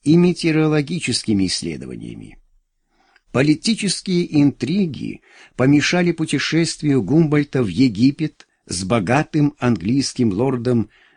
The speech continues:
Бристолем. Чуть позже Александр вынужден был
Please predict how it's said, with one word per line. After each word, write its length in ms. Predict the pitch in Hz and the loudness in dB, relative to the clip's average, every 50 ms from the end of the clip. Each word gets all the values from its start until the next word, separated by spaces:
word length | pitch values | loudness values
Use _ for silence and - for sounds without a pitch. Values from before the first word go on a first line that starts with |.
| _ _ | _ _
Бристолем. 880 | - 78 123 139 139 - - - 165 147 101 76 62 55 50 50 _ _ _ _ _ _ _ _ _ _ _ _ _ _ _ | -4 -2 0 0 0 -2 -2 0 0 0 0 0 -4 -8 -12 -16 _ _ _ _ _ _ _ _ _ _ _ _ _ _ _
Чуть 380 | - - 190 202 - - - | -4 -4 -2 -2 -4 -8 -4
позже 640 | - 147 127 104 90 - - - - 71 57 - _ _ _ _ _ - _ _ | 0 0 2 2 0 -2 -6 -6 -8 -10 -12 -16 _ _ _ _ _ -20 _ _
Александр 680 | - 104 110 123 120 - - - 170 170 165 147 117 | -4 -2 0 0 0 0 0 2 2 2 2 2 0
вынужден 600 | 104 110 156 170 160 151 143 127 135 139 139 131 | 0 2 2 4 4 2 2 0 0 0 0 0
был 240 | 131 147 143 139 | 0 0 0 -2